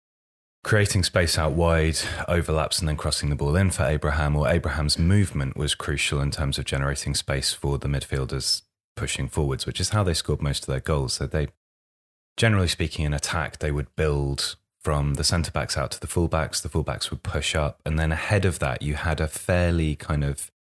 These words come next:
oscillating line of, of the, the wingers and the midfielders pushing up and, and Abraham dropping back. The aim was always to get the ball into wide spaces. And when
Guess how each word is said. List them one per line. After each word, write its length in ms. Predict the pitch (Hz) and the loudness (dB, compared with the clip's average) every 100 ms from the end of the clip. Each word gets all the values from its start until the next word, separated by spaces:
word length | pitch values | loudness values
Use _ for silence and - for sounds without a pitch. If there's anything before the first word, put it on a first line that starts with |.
| _ _ _ _ - | _ _ _ _ -4
oscillating 760 | 87 - 82 76 76 - 73 | 0 2 2 0 -2 -2 0
line 320 | 76 78 73 69 | 2 2 2 0
of, 360 | 67 - - - | -2 -4 -6 -4
of 320 | 73 - - | -4 -6 -8
the, 220 | - 71 69 | -2 -2 -2
the 120 | - 71 | -4 -2
wingers 400 | 76 73 67 71 | 0 0 0 0
and 80 | |
the 60 | 69 | 0
midfielders 480 | 69 - 71 65 - | -2 -2 -4 -4 -6
pushing 340 | 71 - 69 | -4 -4 -2
up 200 | 71 - | -4 -2
and, 200 | 71 65 | -4 -4
and 120 | 69 71 | -2 -4
Abraham 400 | 71 67 67 65 | -4 -4 -4 -4
dropping 380 | 69 - 67 | -4 -4 -6
back. 460 | - 87 62 - - _ _ _ _ _ _ - | -2 -2 -2 -10 -18 _ _ _ _ _ _ 0
The 120 | 85 | 4
aim 200 | 92 87 | 4 4
was 160 | 82 - - | 2 0 0
always 640 | 113 107 78 65 67 65 | 2 4 2 -2 -2 -2
to 120 | - | -2
get 180 | - - | -2 -4
the 60 | 71 | -4
ball 240 | 71 67 | -2 -2
into 480 | 67 65 69 67 65 - 73 | -2 -4 -4 -4 -4 -8 -2
wide 220 | 71 67 | -2 -2
spaces. 500 | - 69 - - - | -2 -2 -2 -4 -2
And 140 | 73 | 0
when 320 | 76 76 71 | 2 0 -2